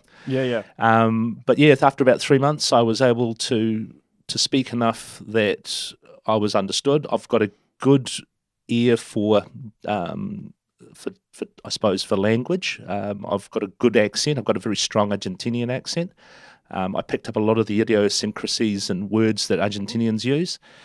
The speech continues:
Speaker 2: And when I was there, I was, one of the families that I was staying with, she was a travel agent. And, uh, I really fell in love with Argentina. It was,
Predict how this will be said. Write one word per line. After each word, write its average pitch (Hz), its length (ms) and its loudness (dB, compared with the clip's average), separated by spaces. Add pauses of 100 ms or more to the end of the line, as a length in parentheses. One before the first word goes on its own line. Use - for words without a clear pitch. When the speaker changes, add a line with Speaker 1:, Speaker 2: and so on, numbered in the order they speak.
(440)
Speaker 2:
And 113 800 0 (440)
when 131 280 0
I 190 60 4
was 143 220 2
there, 127 180 6
I 117 40 6
was, 110 340 2
one 110 200 -4
of 143 60 -2
the 139 80 0
families 117 480 0
that 107 80 -2
I 104 40 4
was 98 140 0
staying 110 320 -2
with, 92 140 -4
she - 160 -4
was 107 120 -2
a 107 40 2
travel 143 340 4
agent. - 300 -4 (760)
And, 101 520 -4
uh, 98 260 -2 (800)
I 120 100 6
really 127 360 6
fell 120 200 2
in 104 60 -2
love 107 120 2
with 104 120 0
Argentina. 98 540 -2
It - 40 -10
was, - 280 -10